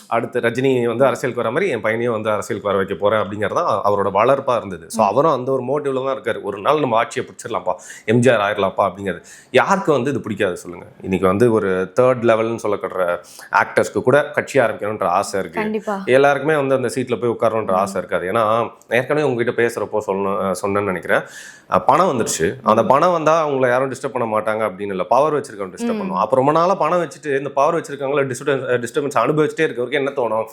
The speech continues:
Speaker 1: நம்ம அந்த
Speaker 2: தான்
Speaker 1: பவர்லயே போய்
Speaker 2: இடத்துக்கு
Speaker 1: உட்காரணும்
Speaker 2: போயிட்டு,
Speaker 1: அப்படின்னு தான்
Speaker 2: ம்.
Speaker 1: தோணும் இல்லையா? அந்த ஆசைலாம் அவருக்கு இருக்கலாம். ஆனா இப்போ அதிமுக கூட கூட்டணி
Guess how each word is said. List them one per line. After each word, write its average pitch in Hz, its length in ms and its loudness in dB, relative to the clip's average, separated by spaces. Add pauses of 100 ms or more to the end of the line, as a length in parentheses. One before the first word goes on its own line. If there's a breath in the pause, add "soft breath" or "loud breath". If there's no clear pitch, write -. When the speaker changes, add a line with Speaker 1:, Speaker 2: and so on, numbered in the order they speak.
(180)
Speaker 1:
நம்ம 110 100 0
அந்த 104 140 4
Speaker 2:
தான் 233 180 6
Speaker 1:
பவர்லயே 156 180 2
போய் 156 100 6
Speaker 2:
இடத்துக்கு 143 320 0
Speaker 1:
உட்காரணும் 139 240 2
Speaker 2:
போயிட்டு, 113 260 -6
Speaker 1:
அப்படின்னு 113 60 -6
தான் 110 120 -4
Speaker 2:
ம். 101 60 -12
Speaker 1:
தோணும் 98 200 -8
இல்லையா? 92 240 0 (300 loud breath)
அந்த 135 300 4
ஆசைலாம் 175 440 2
அவருக்கு 143 240 0
இருக்கலாம். 117 340 -4 (380)
ஆனா 196 340 2 (680)
இப்போ 131 380 4
அதிமுக 196 420 4
கூட 135 200 2
கூட்டணி 156 400 -2